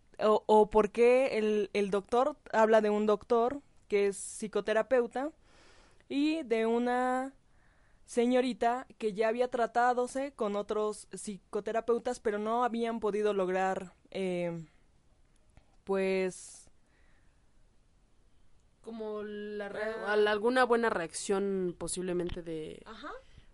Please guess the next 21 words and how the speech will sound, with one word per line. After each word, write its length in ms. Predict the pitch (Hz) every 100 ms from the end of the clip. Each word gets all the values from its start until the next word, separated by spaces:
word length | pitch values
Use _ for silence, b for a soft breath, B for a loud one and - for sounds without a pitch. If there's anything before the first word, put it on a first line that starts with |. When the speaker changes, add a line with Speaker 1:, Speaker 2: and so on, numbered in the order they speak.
| -
Speaker 2:
O 40 |
sea, 100 | 196
dar, 240 | 202 214 220
dar 240 | - 202 208
como 220 | 233 208
buena 300 | 196 254 254
señal. 500 | - 202 202 180 160 - -
Speaker 1:
Exacto, 440 | - 202 214 202 208 196
dar 180 | 214 214
como 220 | 233 220
una 340 | 226 220 214
buena 300 | 190 202 208
señal 360 | 208 190 196 190
de, 400 | 185 175 165 - - 190 -
de 280 | - 165 196
mejora 560 | 196 185 233 226 226 330
en 160 | 240 196
la 100 | 180
paciente. 600 | 196 - 226 220 247 - b b b b b b b -
Entonces, 600 | 320 302 285 285 294 -
pues, 760 | - 214 208 202 196 - -